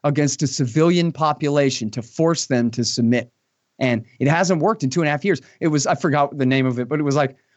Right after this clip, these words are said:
"Operation This'll Be Over by Tuesday," or whatever, you know, one of these. And now it's been two and a half years. And people are dying. You know, the U N, occasionally you see this number that ten thousand people have died. Come on.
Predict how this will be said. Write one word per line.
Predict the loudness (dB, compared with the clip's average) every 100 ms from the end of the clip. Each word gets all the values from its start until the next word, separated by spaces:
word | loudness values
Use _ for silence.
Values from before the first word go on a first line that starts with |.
| -2
"Operation | 0 0 0 0 0 -2 -4 -4
This'll | -4 -4 -2
Be | 0 2
Over | 2 0
by | 0 0
Tuesday," | 0 0 0 0 0 0
or | -2
whatever, | -4 -2 -2 -2 -6
you | -4 0
know, | 0
one | 0
of | 0
these. | 0 0 -2 -10 -4
And | 0
now | 2 0
it's | 0
been | -2
two | 2 2
and | 2
a |
half | 0 -2
years. | -2 -2 -2 -8 _ _ _ _ _
And | -2 -2 0
people | -2 0 0
are |
dying. | 2 2 0 -6 _
You | 0
know, | 2
the | 2 2
U | 2 2
N, | 2 0 -6 _
occasionally | -4 2 2 2 -2 0 0
you | 0 0 -2
see | -2 -2
this | 0 -2
number | 0 0 0
that | 0
ten | 0 0 2
thousand | 2 2 2 0
people | -2 -2 -2
have | -2
died. | 0 0 0 -4 _ _ _ -2
Come | 2
on. | 2 2 0 -4